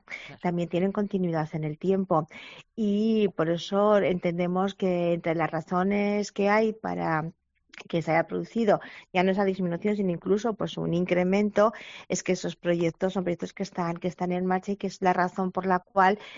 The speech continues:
Speaker 2: en la cual se sostienen en gran medida esas, eh, esos datos en cuanto a las exportaciones. Estamos hablando de sectores sobre todo industriales.
Speaker 1: Ujú.
Speaker 2: Por contra, sí que es verdad que en Estados Unidos lo que hemos, lo que sí que se ha producido es una disminución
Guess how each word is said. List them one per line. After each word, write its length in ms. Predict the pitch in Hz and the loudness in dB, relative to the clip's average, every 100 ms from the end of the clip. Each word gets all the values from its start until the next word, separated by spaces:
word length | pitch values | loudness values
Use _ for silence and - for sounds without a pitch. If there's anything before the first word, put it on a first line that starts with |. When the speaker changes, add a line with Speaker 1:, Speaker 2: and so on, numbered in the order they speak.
| - - | -20 -4
Speaker 2:
en 160 | 190 | 0
la 120 | 185 | 0
cual 160 | - 180 | 2 -2
se 80 | - | 0
sostienen 640 | 202 - 226 208 202 208 - | -4 0 2 4 4 2 -4
en 320 | 190 175 170 | -4 -2 0
gran 240 | 175 185 | 0 2
medida 540 | 196 185 185 196 208 - | 0 0 2 2 2 -2
esas, 720 | 180 165 190 180 185 185 180 | -8 -4 0 2 2 0 -4
eh, 360 | 175 165 165 | -2 -2 -2
esos 260 | 170 165 190 | -4 -2 0
datos 300 | 185 175 185 | 2 0 -2
en 60 | 202 | 0
cuanto 200 | 196 190 | 0 2
a 20 | |
las 140 | 175 | 2
exportaciones. 840 | 165 160 - - 151 - 196 170 - - - - | 0 -8 -10 -8 -8 -2 0 0 -4 -14 -16 -18
Estamos 340 | - 185 180 175 | 0 0 2 0
hablando 340 | 170 160 165 | 0 2 2
de 80 | 175 | 2
sectores 420 | 180 - 160 175 | 0 -4 -4 -2
sobre 180 | 180 160 | -2 -4
todo 200 | 160 175 | -2 -2
industriales. 760 | 180 165 - 156 135 147 156 - - - - | -2 -4 -6 -8 -8 -10 -12 -16 -18 -16 -14
Speaker 1:
Ujú. 180 | 160 170 | -16 0
Speaker 2:
Por 200 | 190 190 | 0 4
contra, 480 | 214 214 202 220 220 | 2 4 4 4 4
sí 180 | - | -2
que 120 | 208 196 | 0 0
es 100 | 185 | 2
verdad 340 | 185 196 202 | 4 4 2
que 120 | - | 0
en 60 | 165 | -4
Estados 380 | 165 165 165 - | -4 -4 -4 -4
Unidos 520 | 170 175 175 180 180 | -4 0 0 0 -2
lo 120 | 180 | -4
que 100 | 170 | -2
hemos, 460 | 165 165 165 165 160 | -2 -2 0 0 0
lo 120 | 165 | -2
que 220 | 165 165 | -2 -6
sí 120 | - | -6
que 100 | - | -6
se 80 | 190 | -2
ha 40 | 185 | -2
producido 340 | 170 170 180 | -4 -4 -4
es 120 | 185 | 0
una 120 | 196 | 0
disminución 680 | 180 175 175 165 170 208 196 | 0 0 -4 -4 -2 2 2